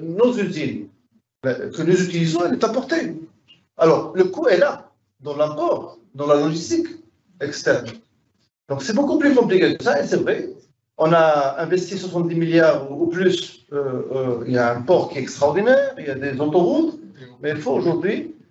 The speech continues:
le, le, le soft, et le savoir, les, les, les compagnies, des structures qui, euh, aident à, euh, le pays à se développer. Donc c'est ce que nous voulons, que nous cherchons à avoir. Est-ce que c'est, c'est simple ? Il faut lutter pour ça, c'est clair.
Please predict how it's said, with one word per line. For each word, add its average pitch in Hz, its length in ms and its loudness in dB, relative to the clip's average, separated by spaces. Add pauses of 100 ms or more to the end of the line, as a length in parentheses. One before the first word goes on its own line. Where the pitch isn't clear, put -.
(260)
le, 147 260 0
le, 151 160 -4
le 156 140 0
soft, - 600 0 (280)
et 147 160 -4
le 147 140 0
savoir, 196 800 2 (240)
les, 151 240 -8
les, 151 140 -8
les 160 140 -2
compagnies, 214 720 0
des - 100 -6
structures - 580 -6
qui, 190 340 -2
euh, 143 260 2 (380)
aident 262 300 4 (280)
à, 147 340 -4
euh, 139 300 -4
le 170 160 6
pays 175 320 2
à 143 120 0
se 131 120 -2
développer. 143 320 -2 (380)
Donc 123 180 -6
c'est 139 140 -6
ce 123 160 -8
que 127 160 -4
nous 127 140 4
voulons, 226 400 4
que - 280 -8
nous 135 100 2
cherchons 175 380 4
à 139 60 6
avoir. 165 360 4
Est-ce - 180 -12
que 135 120 -8
c'est, 131 320 -2 (180)
c'est 170 140 2
simple ? - 400 2 (280)
Il 175 120 -8
faut - 100 -10
lutter 247 240 -8
pour 165 180 -10
ça, 294 220 -8
c'est - 160 -14
clair. 208 280 -6